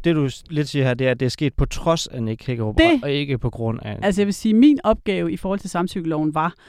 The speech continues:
Speaker 2: at prøve, efter en årrække, hvor der var mange, øh, der havde kæmpet for at få ændret voldtægtslovgivningen, øh, men, øh, desværre, om man så må sige,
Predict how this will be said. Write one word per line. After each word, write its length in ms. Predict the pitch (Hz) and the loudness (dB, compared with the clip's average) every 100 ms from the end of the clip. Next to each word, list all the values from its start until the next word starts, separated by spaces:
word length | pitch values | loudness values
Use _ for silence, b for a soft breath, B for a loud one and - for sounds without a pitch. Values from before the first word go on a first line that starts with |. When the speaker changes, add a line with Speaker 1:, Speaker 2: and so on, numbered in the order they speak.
| b b b | b b b
Speaker 2:
at 80 | 170 | -6
prøve, 500 | - 185 175 190 214 - - - | -2 0 2 0 -2 -6 -14 -8
efter 260 | 180 - | -6 -4
en 60 | 170 | -4
årrække, 400 | 160 196 185 151 | 0 0 0 -4
hvor 100 | 147 | -6
der 60 | 147 | -6
var 100 | 147 | -4
mange, 360 | 160 175 208 - _ | 0 0 -2 -6 _
øh, 300 | 160 151 143 - - - - - - | -12 -10 -12 -14 -14 -16 -16 -18 -10
der 60 | 147 | -8
havde 220 | 143 - - | -8 -10 -2
kæmpet 300 | 226 262 320 | 2 4 2
for 320 | 226 220 - | 0 -2 -4
at 60 | 196 | -8
få 60 | 185 | -4
ændret 260 | 196 208 | -4 -2
voldtægtslovgivningen, 800 | 180 190 202 180 170 170 165 160 156 b b b b b _ - | -4 -6 -8 -8 -6 -4 -2 -2 -6 b b b b b _ -8
øh, 160 | 165 165 | -4 0
men, 340 | 165 160 156 - _ _ _ _ _ | 2 2 0 -6 _ _ _ _ _
øh, 300 | 160 160 147 - | -8 -6 -8 -8
desværre, 420 | 175 - 170 185 | -10 -4 -2 0
om 60 | 202 | 0
man 80 | 165 | -2
så 80 | 170 | -2
må 100 | 170 | -4
sige, 360 | 175 170 175 | -4 -4 -6